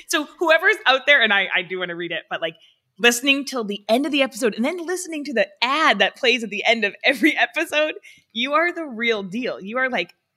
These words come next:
<laughs> O G fan here. And I think we need to start getting into some of these reviews, because they all sent in such amazing shit. And I think it will also spark some conversation. But,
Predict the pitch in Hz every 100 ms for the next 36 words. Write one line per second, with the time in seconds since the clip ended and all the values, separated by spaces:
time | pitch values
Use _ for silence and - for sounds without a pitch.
0 | _ 220 294 277 254 - - - 208 226
1 | 247 214 208 226 208 240 226 185 175 135
2 | 85 _ - _ _ 214 214 277 302 285
3 | 254 247 233 220 214 196 202 196 233 277
4 | 254 208 185 175 180 180 180 185 180 196
5 | 208 185 190 - 190 233 269 - 220 -
6 | 196 208 220 214 185 190 190 208 190 -
7 | 220 247 208 175 165 - _ - 262 254
8 | 208 - 196 - 226 185 170 _ - -
9 | 254 262 - 240 226 185 190 214 208 170
10 | 170